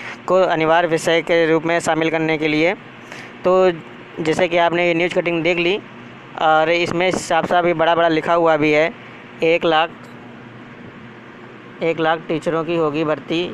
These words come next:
योगा टीचर के रूप में। जी हाँ, तो अब इससे जुड़े मैं सारे आपके डाउट्स क्लियर कर दूंगा,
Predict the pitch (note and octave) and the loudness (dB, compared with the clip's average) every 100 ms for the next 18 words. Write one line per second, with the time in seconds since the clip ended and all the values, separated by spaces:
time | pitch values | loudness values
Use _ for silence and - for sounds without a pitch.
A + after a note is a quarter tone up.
0 | C3+ D#3 D#3 D3+ D#3+ E3 C3+ D3 E3+ D3+ | -8 -2 -2 2 2 0 -4 -4 -4 -2
1 | F3 E3 D3+ D3 D3+ C#3 C3 - - - | -2 -2 -2 -4 -6 -8 -8 -16 -20 -20
2 | - D#3+ D3 D3+ C3 B2+ - - - - | -14 -6 -4 -2 -4 -8 -16 -20 -20 -20
3 | - - F#3+ F#3+ - F3+ F#3 F#3 - F#3+ | -20 -8 -2 0 0 -2 -2 -2 -4 -2
4 | F#3 F3 F#3 F#3+ F#3 - - D#3 D#3+ - | 0 2 2 0 -2 -12 -10 -6 -4 -2
5 | D#3+ E3+ E3 D#3 F3 E3 D#3+ D#3 - E3+ | 0 0 0 0 -2 2 0 -2 -2 -2
6 | F3 E3 D3 C#3+ D3 | 0 -2 -4 -2 -2